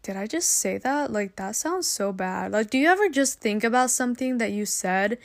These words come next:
and then you're like, "Oh my gosh," like, you hear it in your own head and you're like,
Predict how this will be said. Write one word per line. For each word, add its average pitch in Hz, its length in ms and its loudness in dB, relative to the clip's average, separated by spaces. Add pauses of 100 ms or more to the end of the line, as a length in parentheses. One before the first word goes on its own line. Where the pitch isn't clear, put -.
(540)
and 233 220 6
then 220 440 2
you're 233 220 2
like, 247 340 0 (180)
"Oh 247 180 4
my 285 200 4
gosh," 220 460 0
like, 220 200 0
you 254 100 4
hear 254 300 4
it 294 80 4
in 269 100 4
your 254 160 2
own 208 240 0
head 190 240 -2
and 233 140 0
you're 220 100 -2
like, 208 200 -2